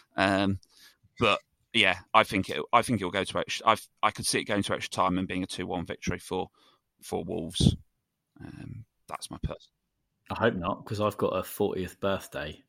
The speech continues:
Speaker 2: um, which is why I can't go up to the match myself. So I'm, I'm devastated that I, uh, I can't
Speaker 1: It's
Speaker 2: be
Speaker 1: fine.
Speaker 2: there.
Speaker 1: You can, you can
Speaker 2: Um,
Speaker 1: watch
Speaker 2: because
Speaker 1: on the
Speaker 2: it
Speaker 1: Red
Speaker 2: will be
Speaker 1: Bull.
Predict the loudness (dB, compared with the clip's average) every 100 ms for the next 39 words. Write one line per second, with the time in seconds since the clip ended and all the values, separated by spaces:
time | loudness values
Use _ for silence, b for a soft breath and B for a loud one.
0 | -10 -8 -8 -8 -8 -6 -6 -2 2 2
1 | 2 -2 -6 -4 -2 -2 -2 -4 -4 -2
2 | -4 -6 -6 -4 -4 -4 -6 -4 -2 -2
3 | -4 -4 -6 0 0 0 -4 -4 -4 -6
4 | -6 -6 -4 -4 -4 -6 B B B -18
5 | -6 -4 0 0 2 2 2 0 B B
6 | B -6 -2 0 0 0 2 2 0 -2
7 | 0